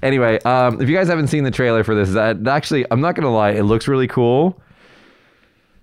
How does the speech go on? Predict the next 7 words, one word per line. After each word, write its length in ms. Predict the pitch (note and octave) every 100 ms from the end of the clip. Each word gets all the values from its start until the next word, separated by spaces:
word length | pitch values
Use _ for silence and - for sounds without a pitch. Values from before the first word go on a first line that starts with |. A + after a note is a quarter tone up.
| _ _
But 680 | F2+ F#2 E3 D#3+ A2+ A2 -
it's 200 | D3 C#3
so 460 | - - F#3+ A3 G#3+
weird 280 | G3+ F#3+ B2+
because 300 | B2 C#3 B2
it's 260 | D3+ A#2+
basically 800 | - F#3 F3+ G3 E3 D#3+ D3 C3+